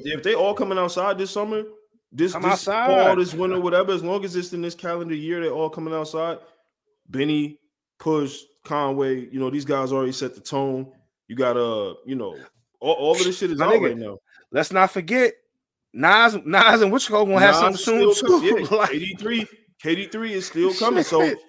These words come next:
Speaker 1: twenty twenty-two is shaping up to be in the argument of one of the best rap years that we've had, you know, since hip hop has been a thing. You know, you got the ninety-sixes and the ninety-eights and twenty twenty. If twenty twenty-two shapes up the way it's supposed to go, man, listen,
Speaker 2: Yeah.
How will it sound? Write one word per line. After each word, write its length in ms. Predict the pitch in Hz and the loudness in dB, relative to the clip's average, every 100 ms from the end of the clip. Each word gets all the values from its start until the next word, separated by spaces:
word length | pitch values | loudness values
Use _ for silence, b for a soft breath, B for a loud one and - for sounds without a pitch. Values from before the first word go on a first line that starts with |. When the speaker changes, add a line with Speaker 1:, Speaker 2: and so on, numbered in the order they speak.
| _ _ - | _ _ -12
Speaker 1:
twenty 240 | 139 208 254 | -4 -4 -2
twenty-two 480 | 285 247 240 262 | -4 -4 -4 -6
is 80 | 233 | -6
shaping 340 | - 214 202 196 | -2 -4 -2 -6
up 140 | 202 | -6
to 60 | 165 | -8
be 200 | 185 180 | -6 -8
in 100 | 170 | -8
the 160 | 170 143 | -10 -8
argument 540 | 160 175 151 147 143 | -6 -6 -6 -8 -6
of 120 | 131 | -6
one 120 | 151 | -6
of 60 | 151 | -6
the 80 | 135 | -6
best 360 | 101 139 147 - 98 | -6 -8 -8 -12 -8
rap 320 | 131 139 - _ _ _ | -6 -6 -10 _ _ _
years 640 | 135 156 180 139 131 - - _ _ _ _ _ _ | -16 -8 -2 -2 -4 -10 -20 _ _ _ _ _ _
that 200 | 117 151 | -4 -4
we've 180 | 139 139 | -2 -6
had, 460 | 151 170 175 127 123 _ _ | -2 -2 0 -2 -6 _ _
you 120 | 156 | -6
know, 140 | 165 123 | -4 -4
since 260 | 160 147 | -4 -8
hip 180 | 165 160 | -8 -6
hop 180 | 165 147 | -4 -4
has 100 | 131 | -6
been 200 | 117 147 | -8 -8
a 40 | |
thing. 280 | 135 175 156 | -6 -6 -6
You 80 | 165 | -4
know, 100 | 151 | -4
you 120 | 143 | -4
got 240 | 143 165 165 | -4 -6 -6
the 60 | |
ninety-sixes 680 | 120 127 123 - 131 131 107 | -8 -8 -8 -10 -12 -12 -16
and 80 | 104 | -12
the 40 | |
ninety-eights 680 | 107 131 123 117 135 135 - | -8 -8 -8 -6 -6 -8 -14
and 160 | 104 92 b b b b b _ - | -20 -20 b b b b b _ -2
twenty 200 | 202 233 | 2 2
twenty. 200 | 254 233 180 | 2 2 2
If 120 | 180 | 0
twenty 240 | - 277 | 0 0
twenty-two 440 | 277 254 240 247 233 | 0 -4 -4 -4 -4
shapes 280 | 233 214 226 | -2 -2 -2
up 140 | 214 | -4
the 60 | 185 | -2
way 140 | 196 | -2
it's 100 | 185 | -4
supposed 260 | 165 190 185 | -6 -6 -6
to 60 | 180 | -4
go, 220 | 202 202 _ _ _ | -6 -6 _ _ _
man, 380 | 117 139 156 156 | -4 -2 0 -2
listen, 260 | 120 107 | -4 -4
Speaker 2:
Yeah. 60 | 165 | -6